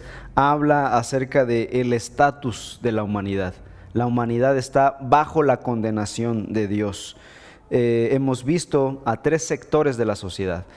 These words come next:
Hemos hablado de los gentiles, paganos, quienes se han pervertido, quienes han rechazado toda la revelación de Dios.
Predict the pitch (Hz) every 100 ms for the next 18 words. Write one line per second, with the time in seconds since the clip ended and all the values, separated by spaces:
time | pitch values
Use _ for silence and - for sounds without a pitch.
0 | - 123 131 131 139 135 120 113 127 117
1 | 151 170 214 - - - - - 117 117
2 | 139 185 214 - - 139 120 113 135 143
3 | 147 127 110 110 175 196 190 135 123 143
4 | 143 - 117 139 135 127 131 - 202 214
5 | 202 196 151 131 120 113 120 127 117 101
6 | 117 214 233